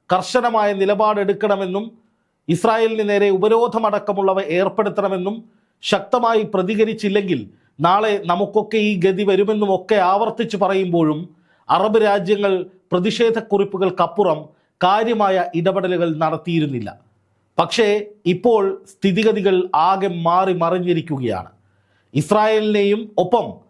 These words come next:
അമേരിക്കയെയും ഭയപ്പെടുത്തുന്ന വിധത്തിൽ, വിറപ്പിക്കുന്ന വിധത്തിൽ അതിശക്തമായ തിരിച്ചടികൾ ഒരറ്റത്ത് നിന്ന് തുടങ്ങി വെച്ചിരിക്കുകയാണ് ഖത്തർ. ആ തിരിച്ചടികളെക്കുറിച്ചാണ് ഞാൻ ഇന്ന് ഈ വീഡിയോയിൽ പറയുന്നത്. അതിൽ തന്നെ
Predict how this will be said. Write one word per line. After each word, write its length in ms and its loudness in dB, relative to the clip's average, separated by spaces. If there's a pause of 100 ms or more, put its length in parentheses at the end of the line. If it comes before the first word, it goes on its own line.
(380)
അമേരിക്കയെയും 760 0 (160)
ഭയപ്പെടുത്തുന്ന 840 0
വിധത്തിൽ, 360 0 (500)
വിറപ്പിക്കുന്ന 640 0
വിധത്തിൽ 380 0 (520)
അതിശക്തമായ 840 0 (140)
തിരിച്ചടികൾ 520 0 (220)
ഒരറ്റത്ത് 580 0
നിന്ന് 220 0 (120)
തുടങ്ങി 460 2
വെച്ചിരിക്കുകയാണ് 800 0
ഖത്തർ. 260 -6 (340)
ആ 20 6 (160)
തിരിച്ചടികളെക്കുറിച്ചാണ് 1040 2 (180)
ഞാൻ 180 2
ഇന്ന് 160 -4
ഈ 80 0
വീഡിയോയിൽ 360 4 (100)
പറയുന്നത്. 440 0 (500)
അതിൽ 140 2 (100)
തന്നെ 200 -6